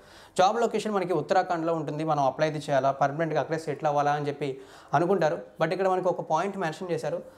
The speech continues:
ఆ పాయింట్ ఏంటంటే ఈ జాబ్స్కి all over ఇండియా మొత్తం మీదుగా ట్రాన్స్‌ఫర్ చేసుకునే అవకాశం ఉందన్నారు. అంటే దీని ప్రకారం మనకి ఆంధ్రప్రదేశ్ and తెలంగాణ కూడా ట్రాన్స్‌ఫర్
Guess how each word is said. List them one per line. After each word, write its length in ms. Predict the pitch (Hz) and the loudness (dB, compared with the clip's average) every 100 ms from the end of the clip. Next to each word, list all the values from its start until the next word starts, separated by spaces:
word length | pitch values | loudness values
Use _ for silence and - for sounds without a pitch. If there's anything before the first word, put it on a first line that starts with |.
| - - - | -20 -14 -4
ఆ 40 | 151 | 2
పాయింట్ 260 | 175 220 208 | 4 4 0
ఏంటంటే 320 | 180 170 185 156 143 - - - _ - | 2 0 0 -2 -4 -10 -20 -20 _ 0
ఈ 40 | 208 | 4
జాబ్స్కి 340 | 196 185 185 214 147 160 - - | 6 4 0 -4 -4 -6 -12 0
all 140 | 165 208 | 2 4
over 100 | 220 | 2
ఇండియా 160 | 202 190 | 0 0
మొత్తం 200 | 180 175 165 | -2 -4 -4
మీదుగా 200 | 156 180 | -2 -2
ట్రాన్స్‌ఫర్ 340 | 151 151 - 156 | 0 0 0 -2
చేసుకునే 320 | 160 139 147 135 131 - - - - | -2 -4 -4 -4 -6 -14 -20 -4 2
అవకాశం 280 | 151 180 175 | 4 4 2
ఉందన్నారు. 320 | 156 143 139 180 - | 0 0 0 0 -2
అంటే 140 | 156 185 | 0 2
దీని 120 | 165 | 2
ప్రకారం 260 | 160 156 147 139 - - - | 2 0 -2 -8 -18 -20 -6
మనకి 200 | 156 147 - 165 | -2 -2 0 2
ఆంధ్రప్రదేశ్ 460 | 180 180 170 175 170 | 2 0 -2 -2 -2
and 100 | 143 135 131 | 0 -2 0
తెలంగాణ 320 | 147 160 165 160 | 0 2 0 0
కూడా 140 | 156 190 - - - | 0 -2 -4 -16 -2
ట్రాన్స్‌ఫర్ 340 | 156 156 185 | 0 2 -2